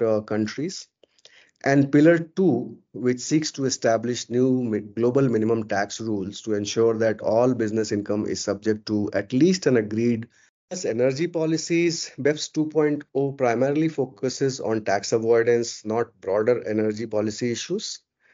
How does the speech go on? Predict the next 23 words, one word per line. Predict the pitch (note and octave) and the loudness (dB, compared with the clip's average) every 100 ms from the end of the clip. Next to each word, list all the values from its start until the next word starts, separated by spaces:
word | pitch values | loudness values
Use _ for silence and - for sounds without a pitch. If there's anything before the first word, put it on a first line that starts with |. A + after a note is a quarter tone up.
| _ _ _ - | _ _ _ 0
It | D3+ D3+ - - | 0 0 -6 2
isn't | D3+ F#3 F#3+ | 4 6 4
expected | - - D3+ - F3 | 0 0 -2 0 0
to | F3 | 0
directly | C#3+ A2+ A#2+ F#3 F#3+ | 0 0 0 0 2
addresses, | F3 B2+ D3+ D3+ E3 E3 D#3 - | 2 2 0 0 -2 -2 -2 -6
address | A#2 B2 C#3+ C#3+ | -6 0 0 2
challenges | C3 B2+ B2+ C3 | 2 2 -2 -2
like | B2+ B2 A#2 | -2 -2 0
energy | A#2 A#2 A#2+ | -2 -2 -6
security, | B2 A2 A2+ A2 A2+ A2+ | -10 -4 -2 -2 -6 -6
affordability, | G2 F#2+ A2+ A#2 A#2 A2+ G#2+ A#2 A2 | -4 -4 -2 -2 -2 -4 -6 -6 -2
or | G#2+ G#2 | -2 0
environmental | G#2 A2+ B2 A#2+ B2 | 0 0 0 -2 -2
sustainability. | A2 G2+ - G2+ G#2 G#2+ G#2 E2+ - - _ _ _ _ _ _ | -6 -8 -6 -4 -2 -2 -2 -4 -10 -16 _ _ _ _ _ _
In | C#3 C3 | 4 6
my | C#3 F#3+ | 6 6
opinion, | F#3+ F#3 E3+ F3+ | 6 6 6 6
the | E3 | 6
impact | B2 G#2+ C3+ C#3+ D#3 | 4 2 -2 0 -2
of | C#3+ | 0
beps | A#2+ A#2 - | 0 -2 -4
point, | B2+ B2+ B2 | -2 -2 -4